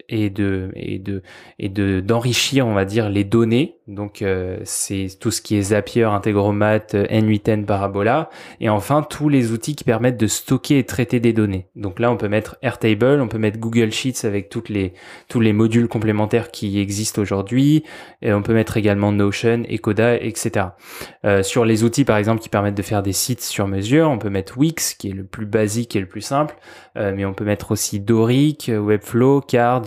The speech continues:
Universe, Shopify dans une moindre mesure, parce que c'est quelque chose qui est pas vraiment, euh, du, du no-code. C'est une plateforme qui permet de vendre en ligne. Donc certes, il y a une partie no-code, mais, euh, moins dans le sens de la customisation et dans le sens de la construction de, de quelque chose.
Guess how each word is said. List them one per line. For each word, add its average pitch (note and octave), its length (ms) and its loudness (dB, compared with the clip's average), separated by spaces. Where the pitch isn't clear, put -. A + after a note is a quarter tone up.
Universe, A2+ 680 0
Shopify A2+ 580 -2
dans G2+ 140 -2
une G2+ 140 -2
moindre G#2 320 2
mesure, G2 360 -2
parce - 160 -6
que - 80 -12
c'est - 120 -12
quelque A2 160 -14
chose A2 200 -6
qui G2+ 120 -10
est - 80 -16
pas A2 240 0
vraiment, A2+ 400 2
euh, F#2+ 140 2
du, G2+ 100 -14
du G#2 100 -8
no-code. A2 380 2
C'est - 100 -2
une G2+ 60 -2
plateforme A2 340 0
qui - 100 -14
permet G2+ 280 -2
de G2 60 -8
vendre G#2 280 0
en G#2 80 2
ligne. B2 320 2
Donc F#2+ 180 -10
certes, - 480 -6
il G#2+ 60 -2
y - 20 2
a - 20 2
une G2+ 80 0
partie G#2 280 -4
no-code, C3 440 2
mais, A2 340 0
euh, G2+ 440 -4
moins C#3 440 4
dans B2 140 2
le A2+ 180 -2
sens C3+ 320 0
de A2+ 80 2
la G2+ 160 4
customisation A#2 880 0
et A2+ 120 0
dans G2+ 200 -4
le G2+ 60 -8
sens B2 260 -4
de A2 80 -2
la G2 120 2
construction B2 760 -4
de, G2 220 -4
de G2 180 -10
quelque G2+ 220 -6
chose. G2 220 -10